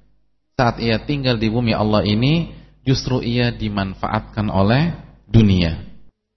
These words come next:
Bukannya menjadikan kehidupan dunia sebagai pelayannya,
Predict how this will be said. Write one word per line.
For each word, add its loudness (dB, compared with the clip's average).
Bukannya 0
menjadikan 0
kehidupan 0
dunia 0
sebagai 2
pelayannya, 0